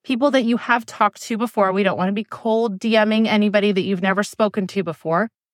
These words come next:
but follow-ups, checking in to see how they are. If you saw that their kids were sick, sending them a message to see how their kids are. And a really easy way to do this is to go through people's stories and see kind of what they've been up to. And then that's a very easy entry point into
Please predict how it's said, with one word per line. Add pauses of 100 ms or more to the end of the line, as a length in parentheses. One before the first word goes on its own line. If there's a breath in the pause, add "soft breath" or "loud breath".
(140)
but (160)
follow-ups, (340)
checking
in
to
see
how
they
are.
If
you
saw
that
their
kids
were
sick,
sending
them
a
message
to
see
how
their
kids
are. (360)
And
a
really
easy
way
to
do
this
is
to
go
through
people's
stories (320)
and
see
kind
of
what
they've
been
up
to.
And
then
that's
a
very
easy
entry
point
into